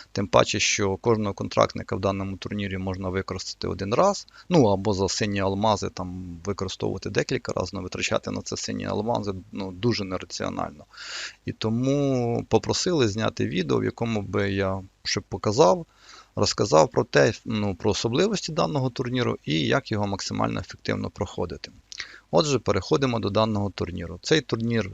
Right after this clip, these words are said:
е, проходить у нас в вкладці контрактників, тому ось тут справа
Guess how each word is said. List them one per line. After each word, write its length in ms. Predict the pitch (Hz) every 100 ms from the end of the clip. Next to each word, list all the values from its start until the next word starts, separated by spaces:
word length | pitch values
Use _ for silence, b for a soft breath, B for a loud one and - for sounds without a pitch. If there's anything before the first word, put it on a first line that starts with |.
| -
е, 240 | 95 92 95 92 _
проходить 440 | - 107 120 104 90
у 40 | 95
нас 120 | 95
в 40 |
вкладці 360 | - 110 - -
контрактників, 880 | - 95 - 85 - - - 135 -
тому 340 | - 101 104 90
ось 220 | 87 -
тут 240 | - 92
справа 560 | - - 95 87 82